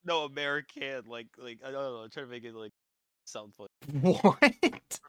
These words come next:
Speaker 1: I don't know, man. I'm fucking, my brain.
Speaker 2: <laughs> All right. All right. I'll let that one slide. Um,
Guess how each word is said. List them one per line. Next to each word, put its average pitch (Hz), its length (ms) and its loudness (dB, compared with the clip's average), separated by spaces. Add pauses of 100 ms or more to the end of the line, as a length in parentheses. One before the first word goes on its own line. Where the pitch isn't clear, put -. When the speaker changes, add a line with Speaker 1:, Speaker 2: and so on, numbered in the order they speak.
(420)
Speaker 1:
I 160 80 -2
don't 139 240 -6
know, 131 120 -8
man. 139 360 -6
I'm 175 180 -4
fucking, 147 400 -6
my 147 140 -6
brain. 127 500 -8 (320)
Speaker 2:
<laughs> - 340 -8
All 160 220 10
right. 135 180 10 (300)
All 185 100 10
right. 165 180 12
I'll 170 120 8
let 202 140 10
that 175 160 12
one 170 180 6
slide. 139 600 2 (1400)
Um, 190 360 10